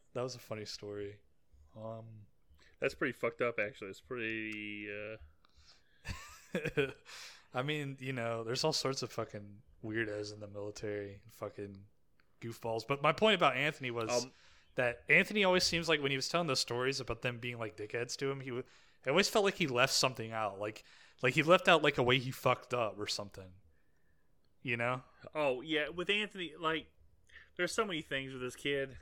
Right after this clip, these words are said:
Speaker 2: Like, <sighs> yeah, he, it would always be everybody else's fault, but he is, like, the most unaware self,
Speaker 1: Yes.
Speaker 2: like, unaware about his own
Speaker 1: That's
Speaker 2: self.
Speaker 1: a hundred percent what I think happened is, is that he, like,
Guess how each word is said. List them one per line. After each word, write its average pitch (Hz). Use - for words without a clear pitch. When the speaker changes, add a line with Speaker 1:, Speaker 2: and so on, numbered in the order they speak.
Speaker 2:
Like, 104
<sighs> -
yeah, 151
he, 151
it 175
would 165
always 170
be 147
everybody 139
else's 120
fault, 131
but 120
he 160
is, -
like, 123
the 120
most 120
unaware 123
self, 123
Speaker 1:
Yes. 170
Speaker 2:
like, 117
unaware 123
about 110
his 101
own 104
Speaker 1:
That's 147
Speaker 2:
self. 104
Speaker 1:
a 147
hundred 196
percent 175
what 127
I 131
think 131
happened 135
is, 117
is 117
that 117
he, 135
like, 139